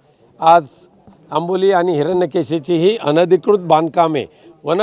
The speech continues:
खात्याच्या माध्यमातून तोडली जातात, उद्ध्वस्त केली जातात. मी त्याबद्दल या ठिकाणचे वन खात्याचे अधिकारी रेड्डी आहेत, त्याचबरोबर त्यांचे इतर अधिकारी आहेत, त्यांचं मनापासून कौतुक करेन.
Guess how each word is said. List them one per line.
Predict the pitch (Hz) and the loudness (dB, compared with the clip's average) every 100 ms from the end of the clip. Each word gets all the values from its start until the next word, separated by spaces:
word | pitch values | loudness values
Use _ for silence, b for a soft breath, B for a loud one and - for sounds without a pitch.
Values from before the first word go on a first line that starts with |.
| 208 | -2
खात्याच्या | 165 156 175 175 | -4 -4 -4 -4
माध्यमातून | 156 147 165 165 - 180 | -6 -6 -4 -4 -4 -6
तोडली | - 165 156 165 | -2 -4 -2 0
जातात, | 151 139 180 147 | 0 -2 -4 -4
उद्ध्वस्त | 135 175 185 175 | -2 -2 -2 -6
केली | 151 156 | -6 -4
जातात. | 151 139 185 190 b b b - | -2 -2 -2 -4 b b b -2
मी | 180 | 0
त्याबद्दल | 180 170 180 196 196 | 2 0 0 -2 0
या | 175 170 | 0 -2
ठिकाणचे | 165 180 170 196 | -2 -4 -4 -4
वन | 175 160 | -4 -4
खात्याचे | 170 156 139 170 151 | -2 -4 -2 -4 -2
अधिकारी | 170 156 156 170 165 160 139 B B - | -2 -2 -2 2 2 0 -4 B B -4
रेड्डी | 151 170 214 | -2 0 2
आहेत, | 190 165 165 _ _ _ _ - | 4 4 0 _ _ _ _ -2
त्याचबरोबर | 160 165 165 | 0 0 -2
त्यांचे | 170 151 170 | -4 -4 -4
इतर | 151 214 | -2 0
अधिकारी | 202 170 170 165 | 0 -2 -4 -4
आहेत, | 165 151 | -4 -6
त्यांचं | 156 165 | -8 -8
मनापासून | 160 170 190 156 208 | -4 -6 -6 -6 -8
कौतुक | 214 170 135 143 | -4 -6 -6 -6
करेन. | 165 180 | -4 -2